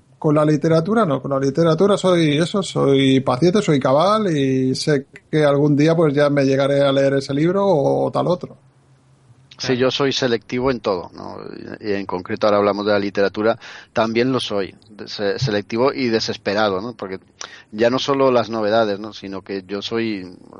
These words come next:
Speaker 2: aquí lo he dicho mil veces, ¿no? Yo soy un seguidor fiel a sangre de, de la literatura gótica, del terror gótico, y tengo ahí cantidad de novelas que leí en su momento, quiero volver a leer,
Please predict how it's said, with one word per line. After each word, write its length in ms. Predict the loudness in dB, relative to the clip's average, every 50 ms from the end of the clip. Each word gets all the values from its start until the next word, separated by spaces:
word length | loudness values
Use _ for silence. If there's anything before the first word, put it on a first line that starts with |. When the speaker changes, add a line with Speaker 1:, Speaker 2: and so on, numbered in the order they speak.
| -14 -12 -14
Speaker 2:
aquí 180 | -12 -10 -6 -4
lo 80 | -2
he 60 | -2
dicho 200 | -2 -2 -4 -6
mil 260 | -6 -6 -8 -8 -6 -4
veces, 260 | -4 -4 -4 -6 -12
¿no? 80 | -12 -14 -16 -18 -20 -20 -20 _
Yo 100 | -16 -12
soy 180 | -8 -6 -4 -4
un 560 | -4 -4 -4 -4 -4 -4 -4 -4 -6 -6 -6
seguidor 580 | -6 -6 -4 -2 -2 -2 -2 -4 -2 -2 -2 -2
fiel 640 | -2 -2 -2 0 2 2 4 4 4 2 2 2 0
a 300 | -2 -2 -2 -4 -4 -2
sangre 480 | -2 -2 -2 -2 0 0 0 0 0
de, 220 | 0 -2 -2 -2 -4
de 120 | -4 -4
la 100 | -2 -2
literatura 540 | -2 -2 -2 -2 -2 -2 0 0 2 2 2
gótica, 500 | 2 2 0 -2 -2 -6 -4 -4 -4 -4 -6 -12 -20 -20 -20 -20 -20 _ -8
del 180 | -6 -6 -4
terror 320 | -2 -2 -2 0 0 0 0
gótico, 540 | -2 -4 -4 -6 -10 -6 -4 -2 -2 -2 -2
y 240 | -6 -8 -10 -12 -14 -14 _ -8
tengo 260 | -8 -6 -2 0 2
ahí 260 | 2 2 0 -2 -4 -6 -10 -16 -18 -20 -20 -20 -20 -20 -14 -8
cantidad 480 | -6 -6 -6 -6 -6 -4 -2 0 2
de 80 | 2 0
novelas 340 | 0 -2 -2 -2 -2 -4 -4
que 120 | -6 -4
leí 180 | -4 -2 -2 -4
en 80 | -4
su 140 | -6 -8 -10
momento, 420 | -10 -8 -8 -8 -10 -8 -6 -6 -6
quiero 300 | -4 -2 -2 0 0 0
volver 340 | 0 0 0 0 0 2
a 80 | 2 0
leer, 360 | 0 0 0 0 -2 -4 -6